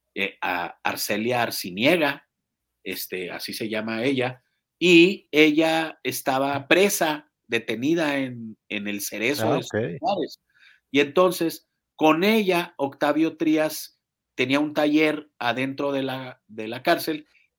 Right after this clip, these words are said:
Speaker 1: invitó a algunos actores de,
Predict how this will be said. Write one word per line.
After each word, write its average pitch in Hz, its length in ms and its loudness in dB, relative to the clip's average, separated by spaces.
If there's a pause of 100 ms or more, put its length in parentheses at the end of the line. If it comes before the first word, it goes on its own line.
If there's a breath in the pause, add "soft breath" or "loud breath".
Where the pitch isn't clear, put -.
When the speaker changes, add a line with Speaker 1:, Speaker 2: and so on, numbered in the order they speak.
(120)
Speaker 1:
invitó 175 960 2 (480)
a 127 160 6
algunos 165 880 4
actores 147 920 0 (560)
de, 120 520 -2